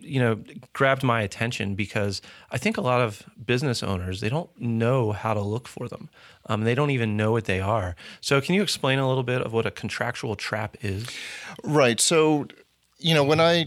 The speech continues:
Speaker 2: when I was in law school and they were teaching us how to draft contracts or actually engage in any kind of written communication, the first thing that they taught us was write so you can be understood.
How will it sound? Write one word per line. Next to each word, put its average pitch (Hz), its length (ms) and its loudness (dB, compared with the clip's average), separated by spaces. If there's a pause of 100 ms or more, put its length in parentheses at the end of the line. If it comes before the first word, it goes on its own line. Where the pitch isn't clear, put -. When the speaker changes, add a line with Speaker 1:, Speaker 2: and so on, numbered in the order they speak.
Speaker 2:
when 139 180 0
I 143 160 4
was 127 220 0
in 113 120 0
law 107 200 4
school 98 400 0
and 95 100 0
they 98 80 2
were 95 100 0
teaching 104 360 -2
us 95 120 -2
how 101 120 0
to 95 100 -2
draft 95 480 -2
contracts 95 640 -2
or 123 140 2 (120)
actually 127 440 2
engage 101 340 2
in 98 60 0
any 95 160 0
kind 95 180 0
of 90 80 -2
written 92 220 -2
communication, 87 760 -4 (760)
the 135 180 0
first 190 260 2
thing 160 140 2
that 113 100 0
they 101 140 0
taught 165 280 -2
us 110 160 0
was 110 140 -2
write 117 320 2
so - 140 2
you 110 160 0
can 101 160 -4
be 95 200 0
understood. 90 720 -2